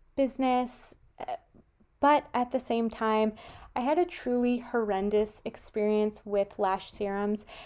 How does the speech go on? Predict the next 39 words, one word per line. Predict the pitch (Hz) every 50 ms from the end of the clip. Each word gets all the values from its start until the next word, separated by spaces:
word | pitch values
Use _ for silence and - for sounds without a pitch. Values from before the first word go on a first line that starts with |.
| - - _ -
and | 254 262
I | 262 254
know | 240 262 285 311 330 330 330 320 330 - - - - - -
for | - - - - 254 240 233
most | 226 226 220 226 233 254 285 320 320 320 320 - - - - - - - - - - - _ _ -
people | - - 294 277 277 269 240
out | 208 214 226 - -
there, | 254 262 269 269 269 269 - - _ -
they | - 233 240
don't | 247 247 247 254 - - - - _ - - -
know | 226 240 240 233 233 233 226 226 220 220 220 220 220 226 220 -
that | 208 196 196 -
they | 214 202
can | 208 - 214 208
cause | - - 208 202 185 - -
any | 208 202 196 202
kind | - - 196 190
of | - -
problem. | - 220 214 226 233 311 330 339 339 - - - - - -
So | - - 262
at | 254 -
the | 269 262
same | - - 262 277 294
time, | 269 - 247 269 285 285 285 - -
I | 240
wanna | 233 220 233 247 285 320
bring | 311 - - 277 277 277 277 269 269 - -
more | 226 226 226 226 226 233 233 240 240 247 247 - - _ _ -
awareness | 240 240 226 220 208 214 240 269 311 320 - -
to | - - 339 349
it, | 339 339 330 -
and | - 254
I | 262 254
think | - 359 392 415
professionals | - - - - - - 269 247 - - - - 294 285 285
should | - - - - 240
have | - - 233 220 226 233 233 226
more | 233 226 226 226 226 220 - -
awareness | 240 233 220 220 208 208 208 214 214 214 -